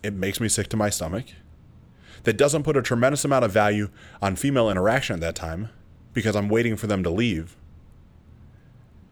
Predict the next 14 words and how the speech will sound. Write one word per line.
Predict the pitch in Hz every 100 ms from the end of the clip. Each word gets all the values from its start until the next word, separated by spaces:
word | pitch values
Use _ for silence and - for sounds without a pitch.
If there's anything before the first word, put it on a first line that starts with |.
| - - -
and | 135
that | 147 143
thinks | 151 -
that | 143 - - - - - - - - - - - - - - - - -
because | 117 120 - 147
of | 143
my | 139 131
success | - 123 - 123 123 - -
in | 107
industry | - 123 135 127 - 120 113 101 - - - - - - -
after | 104 107
industry | 107 135 117 107 98 85 -
in | - 101
sales, | - - 127 87 85